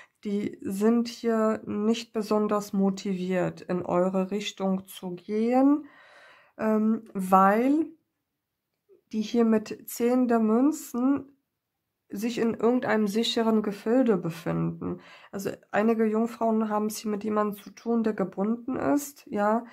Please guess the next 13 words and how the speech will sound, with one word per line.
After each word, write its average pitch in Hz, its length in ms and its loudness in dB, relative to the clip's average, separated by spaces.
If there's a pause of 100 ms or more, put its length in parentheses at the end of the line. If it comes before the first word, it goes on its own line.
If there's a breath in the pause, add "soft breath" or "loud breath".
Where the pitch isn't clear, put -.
(440 loud breath)
Zehn 226 380 0
der 220 100 2
Münzen. 226 720 0 (720)
Da 175 180 0
ist 196 200 -4
jemand 202 280 2
schon 202 200 -2
in 196 160 0
festen 208 500 -6
Händen 220 480 -2
oder 208 500 -2
hat 202 260 -8
einfach, 202 720 -6